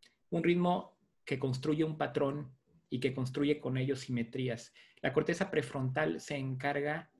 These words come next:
de esperar la confirmación a la respuesta, pa, pa, pa, pam, y cuando conocemos la obra, la siguiente vez, pa, pa, pa, pam. ¿Qué está pasando también? Que la corteza motora en el movimiento corporal o incluso con el solo marcar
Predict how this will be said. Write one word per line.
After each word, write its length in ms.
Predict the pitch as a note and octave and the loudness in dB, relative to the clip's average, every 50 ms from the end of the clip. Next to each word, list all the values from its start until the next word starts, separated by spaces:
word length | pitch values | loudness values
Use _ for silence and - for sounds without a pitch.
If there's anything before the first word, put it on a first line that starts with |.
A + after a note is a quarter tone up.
| _ - | _ 2
de 160 | D3 C#3 C#3+ | 6 6 6
esperar 520 | C3+ C3 C3 - - C#3 C3 D3 D#3 D#3 | 6 4 0 -2 -2 0 2 4 2 2
la 120 | E3+ E3+ D3+ | 2 -2 -2
confirmación 640 | - C#3 B2+ C3 C3 B2+ B2+ A#2+ A#2 - C#3 C#3+ C#3+ | -4 -4 -6 -4 -4 -4 -4 -4 -6 -6 -8 -6 -4
a 60 | C#3+ | -4
la 100 | C#3 B2+ | -4 -2
respuesta, 600 | A#2 A#2 - - - C#3 C3 C3 B2+ - A#2+ - | -4 -4 -6 -4 0 0 0 2 0 -2 -2 -2
pa, 140 | - C#3+ C#3 | -2 -2 -2
pa, 120 | C#3+ C#3 | -2 -2
pa, 160 | C#3+ C3+ - | -2 -2 0
pam, 320 | - D3 D3+ D#3+ D#3+ D#3 - _ _ _ _ _ _ _ - | 0 0 0 0 -2 -6 -12 _ _ _ _ _ _ _ -8
y 100 | - B2+ | -6 -2
cuando 280 | - C3 C3 B2+ A#2 B2+ | 0 2 2 2 2 0
conocemos 640 | - C3 C#3+ C#3 B2+ B2+ C3 D#3 D3 D3 D3 B2+ C3+ | 0 2 2 4 4 4 4 2 2 2 0 0 2
la 140 | C3 C3 C3+ | 4 6 8
obra, 340 | C#3 D#3 D#3+ E3 E3+ - - - _ | 8 8 6 4 2 0 -6 -8 _
la 80 | - A#2 | -6 -4
siguiente 360 | - B2 B2 C#3 C3+ C#3 C#3 | 0 2 4 4 4 4 2
vez, 160 | C3+ C3+ C3 | 2 0 0
pa, 180 | - - C#3 - | -2 -4 -4 -2
pa, 120 | C3+ C3 | -2 -2
pa, 160 | B2+ A#2+ A#2 | -2 -2 0
pam. 360 | - B2+ A#2+ G#2+ F#2+ F2 F2 - _ _ _ _ _ _ _ _ _ _ _ _ _ _ _ _ _ _ _ | 2 2 2 2 0 -2 -6 -10 _ _ _ _ _ _ _ _ _ _ _ _ _ _ _ _ _ _ _
¿Qué 100 | - E3+ | -4 -2
está 200 | E3+ - G3 F#3+ | 0 2 2 4
pasando 380 | F3 D#3+ - E3 E3+ F3 E3+ | 4 4 4 2 2 2 2
también? 320 | - D#3 D3 D3 D#3 D#3+ D#3 | 0 0 0 0 0 -2 -2
Que 100 | E3 D#3 | -2 -2
la 140 | D3 C3 B2+ | -2 -2 -2
corteza 460 | C#3 C3+ C3 C3 D#3 C#3+ - D#3+ D3 | -2 -4 -2 0 0 0 0 -2 -2
motora 640 | C#3 C3 B2 B2+ - C#3+ C3+ C#3 C#3+ E3+ - - _ _ _ _ _ _ _ _ _ _ _ _ _ _ _ _ _ _ - | -2 -2 -2 -2 0 0 0 0 0 -4 -6 -10 _ _ _ _ _ _ _ _ _ _ _ _ _ _ _ _ _ _ -4
en 140 | C3+ B2+ | 0 0
el 120 | B2 B2 A#2+ | 2 2 2
movimiento 640 | B2 B2 A#2+ B2+ B2+ C3+ D3 D3+ D3+ - E3+ - | 2 2 2 2 4 4 4 2 2 0 -2 -2
corporal 640 | - C3 B2+ - A#2+ B2 C3 C#3 D#3 D#3 - - - | -2 -4 -2 0 0 2 4 4 2 2 0 -4 -4
o 140 | - - D3+ | -2 0 2
incluso 460 | D3+ D3+ C#3 - G#3 A#3 A3+ - A#3 | 2 2 2 2 2 2 2 0 -2
con 120 | - E3+ D3+ | -2 -2 -2
el 100 | C#3+ C3 | -2 -2
solo 240 | - E3 D#3+ D#3+ D#3+ | 0 2 2 2 2
marcar 640 | D#3 C3+ C3 C3 C3 - C#3 C#3 C#3 C#3 - - | 2 0 -2 -4 -2 0 2 2 2 0 -6 -12